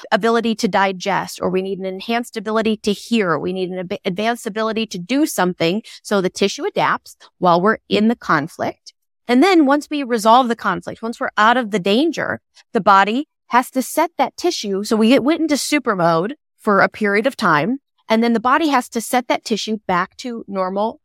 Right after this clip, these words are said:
homeostasis mode. And that's when we experience the majority of our symptoms. So when we think, "Oh, now I'm sick," this is when the body is going through this tissue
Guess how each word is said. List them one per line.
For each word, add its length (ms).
homeostasis 720
mode. 340
And 200
that's 320
when 360
we 280
experience 720
the 80
majority 440
of 100
our 200
symptoms. 720
So 100
when 240
we 140
think, 420
"Oh, 200
now 380
I'm 240
sick," 540
this 200
is 160
when 140
the 80
body 380
is 160
going 400
through 320
this 320
tissue 640